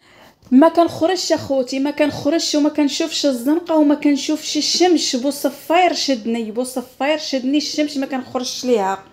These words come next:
وكنقول الراجل نهار كيتخلص كنقول ليه شوف الله يرحم باك الا ما خود، خود الدواء دوليبران، خود السيروات، خود قويلبات، لا بنتك يجيوها السخانه وتكون انت ما كاينش وما عندي اللي تسخر ليا وانا ما نخرجش.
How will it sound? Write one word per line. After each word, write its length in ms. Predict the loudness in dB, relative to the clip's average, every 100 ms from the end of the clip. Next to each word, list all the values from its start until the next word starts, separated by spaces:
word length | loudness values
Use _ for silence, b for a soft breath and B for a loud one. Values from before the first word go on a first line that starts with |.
| _ B B B B
وكنقول 520 | -2 2 2 4 4
الراجل 480 | 4 2 0 0 0
نهار 160 | 0 0
كيتخلص 560 | -4 -6 -4 0 0
كنقول 300 | 0 0 0
ليه 120 | 0
شوف 320 | 0 0 0 -2
الله 180 | 0
يرحم 260 | 0 0 -4 -2
باك 180 | -6 -2
الا 140 | -2
ما 140 | 0 -2
خود، 340 | 0 0 0 B B B B
خود 460 | -2 2 2 4
الدواء 500 | 2 2 2 2 2
دوليبران، 800 | -2 0 2 0 -2 0 2 2
خود 280 | 0 0 0
السيروات، 840 | -2 -4 0 2 2 2 2 0 -2
خود 200 | -4 -4
قويلبات، 680 | -2 -2 -2 0 0 2
لا 60 | 0
بنتك 340 | -2 -6 -6
يجيوها 300 | -4 -2 0
السخانه 540 | -2 -6 -6 -2 -2 -4 B B B
وتكون 320 | -6 -2 -2
انت 220 | -2 -2
ما 160 | -2 -2
كاينش 340 | -2 -2 -2
وما 120 | -4
عندي 240 | -4 -4 -4
اللي 220 | -4 -4
تسخر 440 | -6 -14 -6 -4
ليا 220 | 0 0 2
وانا 200 | 0 -2
ما 120 | -6
نخرجش. 420 | -8 -6 -6 -10